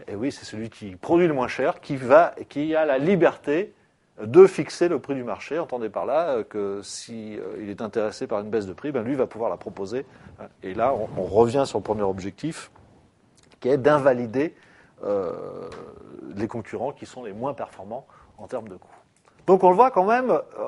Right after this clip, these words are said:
en termes stratégiques, euh, cette domination globale par les coûts, elle permet un certain nombre d'avantages que l'entreprise va pouvoir, euh, gérer et piloter, euh, en fonction de, de ce qu'elle cherche. Parfois, c'est des marges qui vont être, euh,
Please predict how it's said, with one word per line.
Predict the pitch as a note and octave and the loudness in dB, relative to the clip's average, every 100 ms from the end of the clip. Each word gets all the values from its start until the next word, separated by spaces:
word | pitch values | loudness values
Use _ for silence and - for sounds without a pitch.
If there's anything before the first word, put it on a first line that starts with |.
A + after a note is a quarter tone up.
| A2+ | -6
en | C#3 | -2
termes | F#3+ E3 D#3 C#3+ | -2 0 0 0
stratégiques, | - D3+ D3+ G3+ B3 C3+ | 0 -2 -2 -6 -6 -6
euh, | - - - - _ - | -6 -12 -20 -20 _ -10
cette | B2+ C#3+ | -6 0
domination | D#3 D#3+ D#3+ D#3 D#3+ | 0 0 -2 -2 -4
globale | D3+ C#3+ | 2 4
par | C#3 C3+ | 4 2
les | C#3 | 0
coûts, | A#3+ A#3+ - | -2 -6 -2
elle | B2+ B2+ | -2 4
permet | C#3 E3 | 2 4
un | G3+ | -2
certain | C#3+ C3 | -6 -8
nombre | B2 D#3 C3 | -8 -6 -2
d'avantages | B2 A2 A#2 D3+ G3 - _ _ _ _ - - - _ - - | 0 0 0 0 -2 -10 _ _ _ _ -20 -20 -20 _ -20 -8
que | - D#3+ D#3 C3 | 4 8 8 6
l'entreprise | A2+ C#3 - C#3 G3+ | 4 0 0 -2 0
va | F3+ | -2
pouvoir, | C#3 C#3 E3 F3+ C3+ | -2 -2 2 4 4
euh, | A#2 - - - - B2 | 0 -2 -12 -20 -12 -6
gérer | A2 C#3 C#3+ G3 | 0 2 4 4
et | |
piloter, | F#3+ - D3 B2 F#3 G#3+ | 2 -2 -4 -2 -2 0
euh, | F3 A#2+ G#2+ G2 | -2 -2 -4 -6
en | G2+ | -12
fonction | - B2+ - G3 | -12 -12 -8 -8
de, | D#3+ | -6
de | A#2+ A2 | -8 -10
ce | G#2+ | -10
qu'elle | C3+ | -12
cherche. | D#3 A2+ - - - - - | -10 -10 -10 -14 -20 -20 -12
Parfois, | - G2 C3 | -10 -6 -6
c'est | A#2+ A#2+ | -6 -8
des | |
marges | G#2+ B2 B2+ - | -6 -4 -4 -6
qui | A2 | -14
vont | G#2 G#2+ | -12 -12
être, | G#2+ | -10
euh, | G2 F#2+ | -10 -10